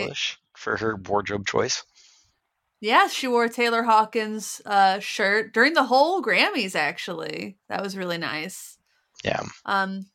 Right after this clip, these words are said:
Speaker 2: they gave quite a lengthy Taylor Hawkins tribute as well. He got one of the, the longer tributes, which, um, it didn't surprise me that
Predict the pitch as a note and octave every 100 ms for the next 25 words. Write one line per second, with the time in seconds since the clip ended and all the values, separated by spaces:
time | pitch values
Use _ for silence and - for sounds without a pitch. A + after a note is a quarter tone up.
0 | _ A#3 C4+ D4+ - C#4 C4+ C4+ B3 A#3
1 | A#3 B3 A3+ A3+ G#3+ G#3+ G#3 G#3 G3 -
2 | G3+ G3 F#3 F3 - F3 F3 D#3 D#3 D#3+
3 | F3+ F#3 E3+ E3+ E3 D#3 F3 F#3+ - E3
4 | E3 E3 E3+ - F3 D#3 D3+ B3 - -
5 | - G3+ F#3+ F#3+ - _ _ _ _ _
6 | _ _ _ _ _ _ _ _ _ _
7 | _ _ _ _ _ D4 F#4+ B4 - G#4
8 | - D#4 D#4 C#4+ D4+ C4+ B3